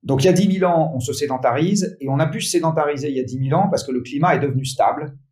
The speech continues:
Avant, on était, on a vécu deux périodes climatiques qui ne permettaient pas la sédentarisation, ou en tout cas pas facilement. Euh, on a vécu la dernière ère glaciaire qui s'est arrêtée il y a vingt, enfin,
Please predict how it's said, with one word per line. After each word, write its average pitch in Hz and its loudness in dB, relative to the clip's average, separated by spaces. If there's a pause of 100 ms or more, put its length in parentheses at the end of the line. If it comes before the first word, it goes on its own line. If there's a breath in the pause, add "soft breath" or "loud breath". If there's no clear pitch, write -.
(120)
Avant, 156 2
on 135 0
était, 131 0 (140)
on 120 -16
a 117 -4
vécu - -12
deux 196 4
périodes 143 0
climatiques 139 -4
qui - -20
ne 107 -4
permettaient 135 -2
pas 131 0
la 113 -4
sédentarisation, 101 -8
ou - -14
en 98 -10
tout 101 -18
cas 107 -2
pas - -4
facilement. 117 -12 (640 soft breath)
Euh, 123 2
on 147 -4
a 156 4
vécu 156 -2
la 120 0
dernière 135 0
ère 156 0
glaciaire 131 -2
qui 104 -20
s'est 110 -14
arrêtée 117 -2
il 117 -2
y 104 0
a - -8
vingt, 92 -6
enfin, - -6